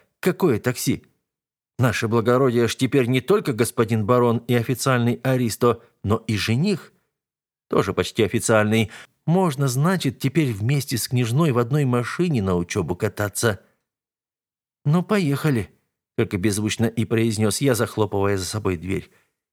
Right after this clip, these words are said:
И сразу появилось стойкое ощущение, что все происходящее с сегодняшнего дня переходит на качественно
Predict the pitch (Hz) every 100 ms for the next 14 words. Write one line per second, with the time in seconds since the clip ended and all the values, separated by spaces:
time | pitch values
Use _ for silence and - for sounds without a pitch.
0 | _ - 180 147 95 92 101 113 113 101
1 | - 110 113 113 120 - 135 - 165 131
2 | 120 - - - 165 - 170 156 135 127
3 | 151 143 160 131 139 120 - 139 143 104
4 | - 135 123 135 147 - 117 - 139 120
5 | - _ - 147 147 123 - 117 - 113
6 | 113